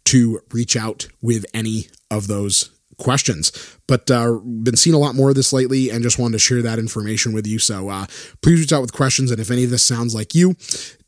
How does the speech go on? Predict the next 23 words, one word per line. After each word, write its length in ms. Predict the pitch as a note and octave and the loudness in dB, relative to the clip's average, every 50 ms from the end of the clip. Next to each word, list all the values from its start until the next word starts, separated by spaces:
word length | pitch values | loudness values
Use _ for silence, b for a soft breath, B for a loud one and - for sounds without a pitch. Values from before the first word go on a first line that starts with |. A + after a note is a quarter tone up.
| B2+ | -2
definitely 440 | A2+ D3 C3 A#2+ - C3 C3 B2 A#2 | 2 2 2 2 2 2 2 2 2
reach 240 | A#2 B2 A#2+ - - | 2 0 2 2 0
out 220 | B2 A2+ A2+ - _ | 0 -2 -4 -6 _
and 300 | - A2+ A2 G#2+ G#2+ G#2+ | -6 -6 -4 -4 -4 -2
we 100 | A2 A2+ | -2 -2
can 100 | G#2 A2 | -2 -2
set 180 | G#2 - B2 A2 | -2 -2 -2 -2
up 80 | G#2 - | -4 -6
a 40 | |
time 460 | - - B2 A2+ G#2+ G#2+ G#2 A2 G#2 - - | -4 -4 -4 -2 -2 -4 -6 -6 -8 -8 -8
to 440 | - - A#2 A2 G#2+ G#2 G#2 G2+ - - _ _ | -6 -4 -2 -2 -4 -6 -8 -12 -14 -16 _ _
meet, 280 | A#2 B2 C#3 D3 - - | 0 2 2 2 0 -2
have 220 | - A2+ B2 A#2+ | -4 -4 -2 -2
an 60 | A#2 | -2
evaluation, 680 | A2+ A2 A#2 A#2 A2+ G#2 G#2 G#2+ A2+ - - A#2+ A#2+ G#2 - _ _ _ _ _ _ _ _ _ - - - - - | -2 -4 -4 -4 -4 -4 -4 -4 -2 -2 -2 -2 -4 -6 -8 _ _ _ _ _ _ _ _ _ -8 -8 -8 -4 -2
and 640 | A#2+ A#2 A#2 A#2 A#2 A2+ A#2 A#2 A#2 A2 A2 A2 - B B B B B B B B B B B | 0 2 2 2 0 0 0 0 0 0 -2 -4 -6 B B B B B B B B B B B
see 320 | - - - - B2 A#2+ A#2+ | 0 2 4 4 4 4 4
what 180 | A#2+ B2 A#2 - | 2 2 2 0
we 120 | B2 A#2+ | 0 0
can 160 | - B2 A2 | 0 -2 -2
do 300 | A2 A#2+ A#2 A#2+ A#2+ A#2+ | 0 2 2 4 2 2
to, 340 | - - B2 B2 B2 A#2+ A#2 | 2 2 2 2 2 2 2
uh, 380 | A2+ A2+ A2+ A2+ A2 G#2+ G#2+ | 0 -2 -2 -2 -2 -4 -4